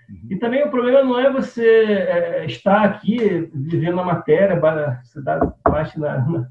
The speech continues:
Speaker 2: na mesa, assim, isso é sólido, é uma coisa, nossa, tem que ser etéreo, tem que ser uma coisa divinizada, etéreo. Não, o, o reino de Deus está aqui já, né? Parta um pedaço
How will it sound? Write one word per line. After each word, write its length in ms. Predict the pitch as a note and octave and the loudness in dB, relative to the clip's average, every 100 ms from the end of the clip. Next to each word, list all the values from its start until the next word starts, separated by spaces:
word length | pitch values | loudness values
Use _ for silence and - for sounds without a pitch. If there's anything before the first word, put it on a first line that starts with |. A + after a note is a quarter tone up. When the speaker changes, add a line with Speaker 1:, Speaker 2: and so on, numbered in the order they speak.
| - | -8
Speaker 2:
na 160 | D3+ C#3+ | -4 -2
mesa, 280 | D3+ F3 D3+ | -2 -2 0
assim, 240 | - D#3+ - _ _ _ _ - | -2 -4 -8 _ _ _ _ -20
isso 380 | A#3 D4 - - | -16 -14 -12 -12
é 20 | |
sólido, 480 | - E3+ F#3 E3+ D#3 | -2 2 4 4 0
é 180 | D#3 D3 | 0 0
uma 160 | C3+ | -4
coisa, 360 | - E3 D#3+ D3 | -4 -4 -2 -2
nossa, 340 | C#3+ E3+ - | 0 -2 -4
tem 120 | - - | -8 -12
que 60 | |
ser 100 | F#3+ | -8
etéreo, 440 | E3 - E3 F3 - | -8 -4 -2 -2 -4
tem 80 | |
que 60 | - | -12
ser 60 | - | -16
uma 100 | D3 | -10
coisa 200 | D#3 D#3+ | -6 -4
divinizada, 600 | D3+ D#3 B2 C#3+ D#3+ D3+ | -4 -6 -4 -4 -4 -6
etéreo. 260 | - D#3+ | -8 -8
Não, 220 | A4+ G4+ G3+ | -8 -8 -6
o, 280 | F#3+ F#3 - _ _ - - - | -8 -10 -12 _ _ -20 -20 -6
o 60 | C3 | 0
reino 220 | G3+ B3+ | 0 2
de 80 | A3 | 2
Deus 260 | G#3 A3 | 0 0
está 300 | - A3+ C#4 | -2 -6 -6
aqui 300 | - - F#3 | -6 -4 -2
já, 300 | C#3+ B2+ B2 | 0 0 -2
né? 440 | C3 C#3+ - - - _ _ | -2 -4 -4 -10 -18 _ _
Parta 300 | - F#3 F#3+ | -2 0 0
um 100 | G3+ | -4
pedaço 360 | G3 E3 E3+ | -6 -8 -10